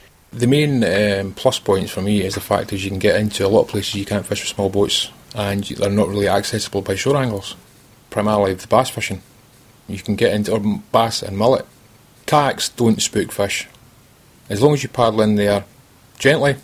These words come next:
into a chosen mark, you know what I mean? I've seen mullet five feet in front of me, and I paddled right through the middle of them. Uh, small boats, the slightest vibration, they're away. Bass, I mean, I've seen bigger, uh, bigger bass caught from kayaks than I have from boats,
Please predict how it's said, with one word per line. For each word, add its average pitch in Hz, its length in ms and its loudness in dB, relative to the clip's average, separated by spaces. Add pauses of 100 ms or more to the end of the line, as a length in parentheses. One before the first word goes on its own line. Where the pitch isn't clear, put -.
(100)
into 127 260 0
a - 20 2
chosen 101 320 -2
mark, 104 320 2
you 104 80 -4
know 104 80 0
what 110 60 4
I 104 40 2
mean? 110 140 2
I've 117 120 0
seen 104 220 0
mullet 107 320 2 (540)
five 104 260 2
feet - 160 -4
in 95 80 -10
front 101 200 -2
of 101 40 -2
me, 101 140 -4 (260)
and 113 80 -8
I 110 40 -6
paddled 101 340 -2
right 110 160 4
through 110 120 -6
the 101 40 -2
middle 104 200 0
of 110 80 -4
them. 98 120 -8 (600)
Uh, - 100 -8 (440)
small 131 300 2
boats, 113 300 4
the 113 60 -6
slightest 117 400 2
vibration, 104 580 0 (100)
they're 98 100 0
away. 107 240 0 (800)
Bass, 120 380 2
I - 20 -4
mean, 110 100 2
I've 117 120 2
seen 104 220 0
bigger, 117 300 2 (400)
uh, 101 280 0
bigger 117 240 4
bass 104 320 0
caught - 220 0
from - 100 -10
kayaks 117 440 -2
than 107 100 -4
I - 40 -6
have 101 120 -2
from 98 140 -6
boats, - 440 2